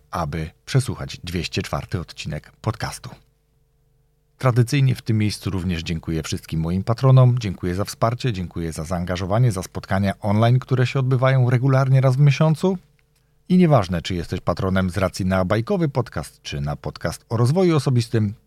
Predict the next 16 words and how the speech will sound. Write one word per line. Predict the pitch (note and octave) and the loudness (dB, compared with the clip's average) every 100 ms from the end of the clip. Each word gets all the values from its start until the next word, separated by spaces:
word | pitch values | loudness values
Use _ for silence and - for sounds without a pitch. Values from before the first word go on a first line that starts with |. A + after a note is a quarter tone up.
| - | -6
bardzo | F2 B2+ A#2+ A#2 | 2 2 4 0
ci | F2 | -2
za | D#2+ | -6
to | D2 D2+ - - | -4 -8 -10 -8
dziękuję. | - D2+ C#3 A#2+ - _ _ _ _ | -8 -6 -8 -10 -14 _ _ _ _
A | B2 | 2
jeśli | D#3+ - E3+ | 2 2 0
ty | E3 | 2
jeszcze | F3+ E3+ - C3+ | 0 0 -2 0
się | C#3+ | 2
wahasz, | A#2+ F2 C#2 B1+ - | 2 0 -4 -12 -10
czy | - F2+ F2 | -6 -4 -2
zostać | F#2+ A#2 E3 | -4 -4 -6
patronem, | - D3 C#3 B2+ G#2 | -2 -2 2 2 2
czy | - - | -2 -8
wspierać, | - G#2+ C3 C#3 - | -4 2 4 2 -2